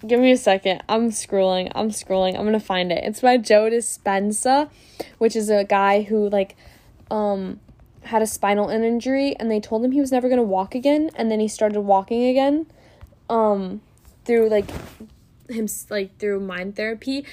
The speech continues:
Okay, it's called Breaking the Habit of Being Yourself. It is such a good book. Like, it's genuinely life-changing. It's, like, so good. It mi-, it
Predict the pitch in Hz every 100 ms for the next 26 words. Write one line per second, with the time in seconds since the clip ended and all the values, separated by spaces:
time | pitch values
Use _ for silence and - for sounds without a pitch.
0 | - - 233 208 - 214 196 214 214 269
1 | 294 262 202 196 208 208 - 202 190 190
2 | 190 - 185 190 277 - - - - 226
3 | 311 349 - 214 - 226 - 202 196 190
4 | 185 - - - 220 240 208 220 214 254
5 | 269 196 202 - 208 196 180 190 226 -
6 | - 233 220 - _ - - - 277 220
7 | 180 - 190 233 247 277 - - 220 -